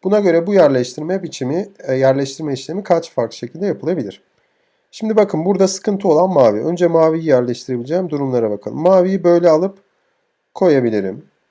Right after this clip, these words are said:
Sıkıntı yok. Veya şöyle yapabiliriz. Yani uzun kenarını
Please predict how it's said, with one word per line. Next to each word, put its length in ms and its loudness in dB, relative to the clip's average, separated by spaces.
Sıkıntı 460 -14
yok. 460 -14
Veya 360 6
şöyle 360 -2
yapabiliriz. 960 -4
Yani 340 -4
uzun 260 -6
kenarını 580 -4